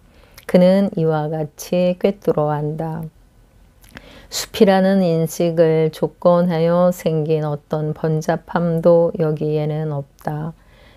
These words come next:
땅이라는 인식을 조건하여 생긴 어떤 번잡함도 여기에는 없다.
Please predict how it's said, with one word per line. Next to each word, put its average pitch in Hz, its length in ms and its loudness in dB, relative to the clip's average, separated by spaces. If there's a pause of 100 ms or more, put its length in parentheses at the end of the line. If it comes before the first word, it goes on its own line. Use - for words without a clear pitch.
(120)
땅이라는 185 680 2
인식을 165 880 0
조건하여 151 800 -2
생긴 165 480 -2
어떤 170 480 0
번잡함도 156 1300 -2
여기에는 151 600 -2
없다. 147 600 -4